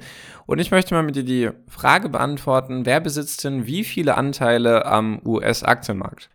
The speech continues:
Und da gibt es eben verschiedene Kategorien, also E T Fs zum Beispiel, dann Fonds, dann Kleinanleger, Hedgefonds und so weiter. Und was kann man eben daraus interpretieren,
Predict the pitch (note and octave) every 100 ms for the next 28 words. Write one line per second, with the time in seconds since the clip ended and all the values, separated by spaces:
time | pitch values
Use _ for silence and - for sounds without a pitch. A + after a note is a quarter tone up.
0 | _ - C#3+ C#3+ C#3 C3+ C3 A2+ B2+ B2
1 | B2+ - C#3+ A#2+ G#2 G2+ G2+ A2+ F3+ F#3+
2 | D#3+ A#2 A2 G#2+ G#2+ G2+ A#2 F3+ F3+ -
3 | D3 C3 A#2+ A#2 - A2+ A2 G#2 G2+ G2+
4 | D3 C#3 C3+ C3 - A2+ A2+ B2+ B2 A#2+
5 | A2+ A2 A2 C#3+ D#3 - B2+ B2+ A#2 A#2
6 | A2 A2 A#2+ G#2+ A#2+ - C3+ A#2+ A#2 A#2
7 | A2 G#2+ G#2+ A2+ A2 - G2+ F3 G3+